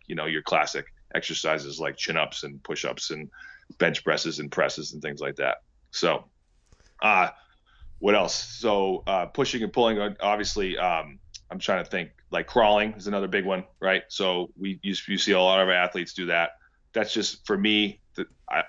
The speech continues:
I love getting kids on the ground 'cause it sort of combines the arms and legs at the same time where you're loaded. Uh,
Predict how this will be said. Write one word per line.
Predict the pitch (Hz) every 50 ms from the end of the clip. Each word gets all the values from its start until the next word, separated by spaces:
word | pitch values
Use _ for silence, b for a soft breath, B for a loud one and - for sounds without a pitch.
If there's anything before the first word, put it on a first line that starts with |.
| -
I | 90 95
love | 104 113 110 104 98
getting | - - 95 101
kids | - 110 98 107
on | 101 98
the | 98
ground | 90 - 101 101 98 98 95 95 87 - _
'cause | - 98 85
it | 92 85 - -
sort | - - 113 107 101
of | 90 82 - _ _ _ -
combines | - 104 95 95 95 95 95 95 87
the | 95 -
arms | - 92 92 92 87
and | 92 85 85
legs | 87 87 90 87
at | 85 -
the | 85 82
same | - 90 87 85 80
time | - 90 87 87 85 85 85 b b b b _ _ _ -
where | 95 90
you're | 85 82 80
loaded. | 80 80 87 90 90 92 90 90 87 87 - _ _ _ -
Uh, | - 87 82 78 76 -